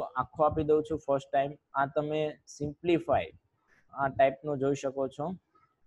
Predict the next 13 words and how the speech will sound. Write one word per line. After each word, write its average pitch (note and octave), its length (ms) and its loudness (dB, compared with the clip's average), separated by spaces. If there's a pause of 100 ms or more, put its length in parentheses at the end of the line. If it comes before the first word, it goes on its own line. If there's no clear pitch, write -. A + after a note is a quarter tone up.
(160)
અ, - 20 -2 (2500)
wait, A2 240 0 (100)
હે? D#3 80 -4 (400)
ઓકે. G2 300 -8 (1080)
આ B2+ 120 2
ટાઇપના D3+ 500 4 (300)
આપણા C#3+ 240 6
chromosomes C#3+ 760 2
હોય B2 200 2
છે D3+ 280 -4 (600)
આપણી B2 200 2
બોડીઝની B2+ 640 4
અંદર. B2+ 340 0